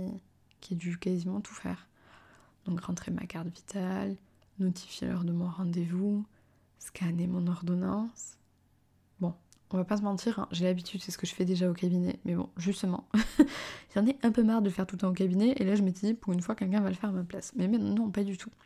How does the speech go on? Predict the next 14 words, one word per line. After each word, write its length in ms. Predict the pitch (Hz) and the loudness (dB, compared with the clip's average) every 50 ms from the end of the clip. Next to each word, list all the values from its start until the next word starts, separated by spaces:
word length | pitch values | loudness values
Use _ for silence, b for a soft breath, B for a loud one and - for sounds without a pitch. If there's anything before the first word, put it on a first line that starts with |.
| _ _ _ _ _ _ _ _ _ _ _ _ _ - - B B B B B B B B B B B B B _ - | _ _ _ _ _ _ _ _ _ _ _ _ _ -20 -20 B B B B B B B B B B B B B _ -6
Et 60 | 196 | -6
ce 100 | - - | -6 -4
qui 120 | - - | -4 -2
m'a 60 | 196 | -2
le 60 | 196 185 | -2 -2
plus 220 | - - 233 220 | 0 0 0 0
étonnée, 380 | 220 196 - - 190 190 220 269 - | 0 -2 -2 -2 -2 0 -2 -2 -4
c'est 180 | - - - 190 | -6 -8 -8 -4
qu'en 140 | - 190 185 | -4 -4 -4
fait, 240 | - - 226 - | -2 -4 -4 -2
à 60 | 214 196 | -4 -2
la 140 | 190 190 | -2 -4
fin, 260 | 185 - - 220 247 277 - _ _ _ _ _ _ - | -4 -4 -6 -6 -6 -6 -12 _ _ _ _ _ _ -4
ben, 360 | 196 196 185 185 185 180 | -2 0 0 0 0 -2